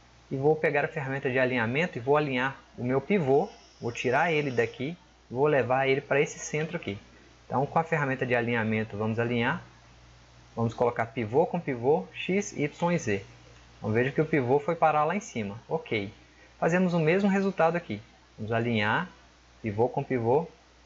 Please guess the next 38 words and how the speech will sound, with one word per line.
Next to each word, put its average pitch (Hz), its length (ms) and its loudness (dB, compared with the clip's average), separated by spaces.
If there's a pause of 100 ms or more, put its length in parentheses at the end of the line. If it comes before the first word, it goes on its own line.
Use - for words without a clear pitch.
(140)
X, 175 380 0
Y 156 380 0 (120)
e 160 80 0
Z. 107 280 0 (560)
Clicamos 123 360 0
em 147 40 6
OK. 113 340 0 (340)
Um - 60 2
outro 180 220 2
detalhe 180 380 2
também 127 300 -2
de 123 80 0
alinhamento 113 460 0
que - 80 -8
ajuda 113 540 2
é 117 80 -2
a 123 60 2 (360)
orientação, 139 680 0 (100)
que - 80 -20
seria 123 300 0
a 131 40 0
rotação 165 540 -2
do 160 100 2
nosso 135 220 0
objeto. 104 500 -2 (420)
Então 107 140 -4
vou 131 260 0
alinhar 113 400 2
a - 20 2
rotação 110 520 -4
aqui 110 140 -8
também, 117 500 -2 (720)
pra 110 80 -6
ficar 120 300 -2
tudo 156 280 -2
na 147 140 2
mesma 151 300 2
direção. 147 500 0